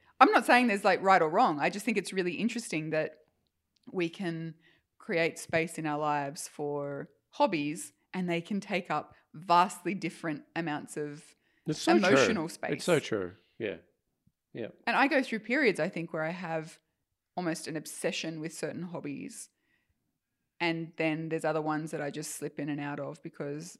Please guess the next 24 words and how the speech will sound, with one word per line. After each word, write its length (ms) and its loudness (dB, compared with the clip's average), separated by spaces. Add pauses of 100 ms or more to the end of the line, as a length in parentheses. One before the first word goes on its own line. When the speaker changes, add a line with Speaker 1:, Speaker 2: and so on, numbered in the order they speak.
(100)
Speaker 1:
they 200 -4
are 140 -2
literally 420 -8
enjoyable. 640 -8 (500)
And 320 -10
so 120 -10
I 300 -8 (640)
pop 220 -10
in 220 -4
and 200 -6
I 120 -6
enjoy 320 -4
them 220 -8
and 160 -8
then 120 -6
I 140 -8
pop 260 -12
out. 260 -10 (1300)
Hmm. 280 -6 (3500)
Hobbies. 540 -16
Speaker 2:
Hobbies, 480 0
man. 520 2
They're 160 -2
weird. 680 -4